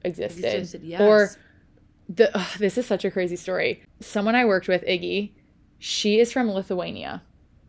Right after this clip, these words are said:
Speaker 1: okay? And she told me this story, and she's also the one that made me hate tequila, by the way. She told
Speaker 2: Which
Speaker 1: me a
Speaker 2: is
Speaker 1: story.
Speaker 2: devastating since tequila is
Speaker 1: I
Speaker 2: my
Speaker 1: know.
Speaker 2: drink,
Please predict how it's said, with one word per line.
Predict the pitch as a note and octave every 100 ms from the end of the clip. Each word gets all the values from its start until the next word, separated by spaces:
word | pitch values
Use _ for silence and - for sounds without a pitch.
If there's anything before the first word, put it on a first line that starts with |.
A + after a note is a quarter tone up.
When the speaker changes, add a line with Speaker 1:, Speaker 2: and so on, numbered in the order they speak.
| _ _
Speaker 1:
okay? | F#3+ F#3 F#3 G#3+ - _ _ _
And | G#3 F#3+
she | - G#3
told | A#3+ B3+
me | C4+
this | C4+ -
story, | - F#3 F3+ F#3+ A3+ A#3+
and | G3+ G3 F#3 F3+ - -
she's | - A#3 G#3
also | F#3 -
the | F#3 F#3
one | F3+
that | -
made | E3+
me | E3+ E3+
hate | E3 E3+
tequila, | - - G#2+ G2 G#2 -
by | G2+
the | F#2
way. | G2 - - _ _ _
She | - - - G#3+ A3
told | A#3 B3 A#3
Speaker 2:
Which | B3+
Speaker 1:
me |
a | A#3
Speaker 2:
is | F#3+
Speaker 1:
story. | G#3
Speaker 2:
devastating | G3 F#3+ F3+ F#3+ F3+ F3+
since | F3+ F#3 -
tequila | F#3+ - F#3+ F3+
is | E3+ E3
Speaker 1:
I | F#3+
Speaker 2:
my | E3
Speaker 1:
know. | -
Speaker 2:
drink, | F3 F3+